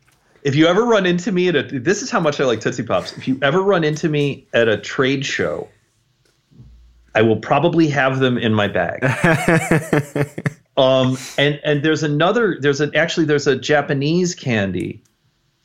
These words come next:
Speaker 1: um, that is always, I don't really, not so much in the studio, but I always kinda have it with me when I'm out and about. It's an everyday carry, as they say. Um, there's a Japanese gum called Black Black.
Speaker 2: Okay.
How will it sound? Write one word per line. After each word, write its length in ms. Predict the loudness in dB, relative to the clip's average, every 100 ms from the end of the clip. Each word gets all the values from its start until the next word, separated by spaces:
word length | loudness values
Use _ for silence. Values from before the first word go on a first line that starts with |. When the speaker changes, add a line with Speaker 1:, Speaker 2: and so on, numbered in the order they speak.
| 0
Speaker 1:
um, 580 | 2 4 2 0 -4 -6
that 360 | 0 2 2 0
is 220 | -2 0
always, 380 | 0 2 0 -2
I 100 | 0
don't 260 | 0 0 0
really, 240 | 2 2
not 280 | 0 -2 -2
so 140 | -2
much 220 | -2 -2
in 80 | -2
the 80 | -4
studio, 360 | -2 -2 0 0
but 140 | 2
I 60 | 2
always 180 | 2
kinda 240 | 0 -2 0
have 160 | 0
it 120 | 0 2
with 200 | 0 2
me 80 |
when 160 | 0 2
I'm 160 | 2 0
out 220 | 0 0 0
and 80 |
about. 380 | 0 2 2 0
It's 100 | -4
an 80 | -4
everyday 420 | -2 -2 0 0
carry, 480 | -2 0 0 2 0
as 120 | 0
they 120 | -2
say. 220 | -2 -2 -4 -6 -20 -20 -20 -8 0
Um, 340 | 2 2 0 -6 -20 -4
there's 120 | 0 0
a 60 |
Japanese 600 | 2 0 2 2 4 2
gum 260 | 0 0 0
called 380 | -2 -2 -4 -4
Black 520 | -6 -2 -2 -4 -4
Black. 540 | -2 -2 -6 -16 -20 -10
Speaker 2:
Okay. 460 | -4 -4 -4 -6 -6